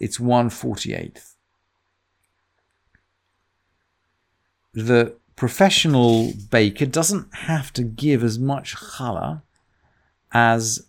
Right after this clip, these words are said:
the amateur baker. Maybe that's a question of scope and volume, that you want to give a reasonable amount of size of challah to her kohen.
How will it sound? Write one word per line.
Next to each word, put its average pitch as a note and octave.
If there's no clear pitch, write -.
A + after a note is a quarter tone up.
the A2
amateur A2+
baker. G2
Maybe F3
that's -
a C3
question C#3+
of A2+
scope -
and A#2
volume, A2+
that G#2+
you C#3
want F3+
to D3+
give C3
a B2+
reasonable C3+
amount A#2+
of G2+
size A#2
of G2
challah G#2
to C3
her A2
kohen. G2